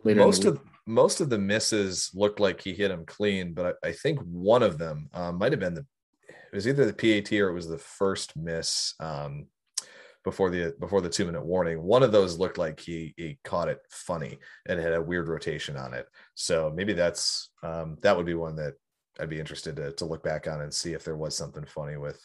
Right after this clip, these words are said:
Speaker 2: with the ball placement.
Speaker 1: Yeah. Yeah, if we could just, like, pressure wash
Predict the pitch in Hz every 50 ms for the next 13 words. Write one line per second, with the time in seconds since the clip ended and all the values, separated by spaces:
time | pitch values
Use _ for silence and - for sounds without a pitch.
0 | - - 80 82 - 80 73 76 76 76 - 76 69 69 - 67 67 - _ _
1 | _ _ _ _ _ _ _ _ _ _ _ _ _ _ _ _ _ _ _ _
2 | _ _ - 120 123 113 98 95 - - - - _ _ - - 175 175 151 139
3 | 135 180 226 220 233 175 175 156 - 160 123 110 - - - - _ _ _ _
4 | _ - - 139 131 123 - - 113 110 107 104 101 101 95 90 - - - -